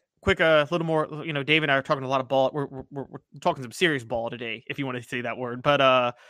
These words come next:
um, the clouding a quarterback's vision. What's the greatest call John Chavis ever made as a defensive coordinator, Dave? You know what it is?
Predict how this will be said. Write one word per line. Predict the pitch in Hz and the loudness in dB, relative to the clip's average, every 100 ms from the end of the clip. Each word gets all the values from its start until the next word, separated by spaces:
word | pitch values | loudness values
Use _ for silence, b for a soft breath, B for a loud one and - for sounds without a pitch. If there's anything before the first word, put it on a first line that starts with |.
| b b _ - | b b _ 4
um, | 139 139 135 131 127 - _ _ _ _ _ _ _ _ - | 6 6 2 -6 -12 -16 _ _ _ _ _ _ _ _ -6
the | 160 165 151 143 - 160 - _ _ - _ | 2 4 4 2 -2 -12 -20 _ _ -20 _
clouding | - 190 196 220 | 0 4 6 4
a | 196 | 0
quarterback's | 190 190 190 - | 0 0 0 0
vision. | 151 175 233 233 _ _ _ _ _ _ _ - - _ _ _ _ 151 - _ _ | -2 -2 -2 -6 _ _ _ _ _ _ _ -20 -20 _ _ _ _ -18 -18 _ _
What's | - 151 - 269 - | -12 0 8 8 6
the | 233 | -6
greatest | 143 139 151 151 - | -2 0 2 0 -2
call | - 143 135 135 | -4 2 2 2
John | - 131 131 | 0 -2 -2
Chavis | - 131 123 - | -4 -6 -6 -6
ever | 147 131 | -4 -4
made | 123 123 120 | -6 -8 -10
as | 120 | -12
a | |
defensive | 120 117 - | -14 -16 -16
coordinator, | - 117 117 117 | -12 -12 -12 -12
Dave? | 117 113 117 _ _ _ | -12 -12 -14 _ _ _
You | 131 | -10
know | 123 | -6
what | 127 | -2
it | 135 | 0
is? | 151 160 - | -2 -4 -12